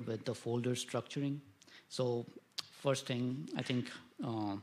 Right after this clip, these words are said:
you'll probably ask is, you know, what changed from S S two to O R D with folder structures? You know, we've been using the same folders,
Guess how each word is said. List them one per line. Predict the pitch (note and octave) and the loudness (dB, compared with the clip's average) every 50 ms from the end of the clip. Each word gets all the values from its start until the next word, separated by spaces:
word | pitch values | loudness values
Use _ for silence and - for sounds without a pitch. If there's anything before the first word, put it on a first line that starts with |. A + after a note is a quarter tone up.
| - - - | -10 -10 -6
you'll | C3 B2+ | -6 -6
probably | B2 - C3+ B2+ B2+ A#2+ A#2 | 0 0 0 2 2 0 2
ask | B2+ B2 A#2+ A#2+ - - - | 2 2 2 2 0 -2 -2
is, | - B2 A#2 A#2+ A2+ A2+ G#2+ A2 | -2 0 0 0 0 -2 -2 -2
you | C#3+ C3+ | -2 -2
know, | A#2 A2+ A2+ A2+ A#2 | 0 -2 -2 -4 2
what | C3 C#3 C3+ - | 2 2 2 2
changed | - - - C3+ C3 C3 B2+ - - - - - - | -2 0 2 4 4 4 2 0 -6 -12 -12 -16 0
from | - C3+ A#2+ A#2+ | 2 2 2 4
S | B2 B2 - C3+ | 2 2 0 0
S | B2 B2 | -2 -2
two | - - C3 B2 A#2 - | -4 -6 -4 -4 -4 -6
to | - B2 A#2 B2+ | -6 -6 -4 -2
O | B2+ A#2+ A#2 | 0 0 0
R | A2+ A2+ G#2+ | 0 0 0
D | B2+ B2 A#2+ A#2 A2+ A2 - - - - | 0 2 2 0 0 -2 -8 -16 -14 -6
with | - B2+ - | -6 -6 -2
folder | - C3 B2 A#2+ A#2+ A#2 | 0 0 0 2 2 -2
structures? | - - - A#2 G#2+ - - A2 G2 G2 A2 | -2 0 -2 -2 -2 0 -4 -4 -4 -2 -2
You | A2+ | -2
know, | G#2+ | 0
we've | G#2+ A2+ A#2+ A2+ | 0 0 0 0
been | A#2+ A2+ A2 G#2+ | 0 0 0 -2
using | A2 A#2 A#2 A#2+ A#2+ G#2+ | -2 -2 -2 -2 -2 -4
the | G2+ | -4
same | - A#2 A2+ A2 | -4 -6 -6 -6
folders, | - - B2 A#2 A2 A2 A2 A2 - - | -4 -4 -4 -2 -2 -2 -4 -6 -8 -10